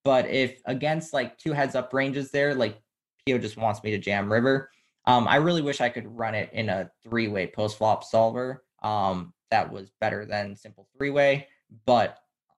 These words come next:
uh, my assumption was that in a cash game, if I get to this river with just this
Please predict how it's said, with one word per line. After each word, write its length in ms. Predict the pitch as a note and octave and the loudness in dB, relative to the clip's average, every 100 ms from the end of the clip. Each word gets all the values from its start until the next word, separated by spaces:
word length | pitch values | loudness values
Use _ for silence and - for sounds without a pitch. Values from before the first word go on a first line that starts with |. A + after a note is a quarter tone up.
| _ | _
uh, 120 | B2+ - | -6 -4
my 220 | C#3 D3+ | 2 2
assumption 580 | F3 F3 D3+ D3+ C#3+ B2+ | 2 0 -2 -2 -10 -6
was 320 | A#2+ A#2+ A#2+ | -2 -2 -4
that 260 | A#2 G#2 - | -2 -2 -2
in 120 | A#2+ | -6
a 40 | |
cash 400 | G#2+ - C3 C3+ | -6 0 2 2
game, 160 | - C3 | -4 -8
if 120 | A#2+ | -6
I 80 | A2 | -6
get 160 | A#2 A#2 | -6 -6
to 80 | |
this 200 | A#2+ A2+ | -10 -8
river 460 | A2+ A2 A2 G#2 A2+ _ _ | -6 -6 -6 -8 -10 _ _
with 120 | A2 - _ _ _ - | -14 -14 _ _ _ -10
just 200 | - - _ _ | -10 -12 _ _
this 160 | A2+ | -20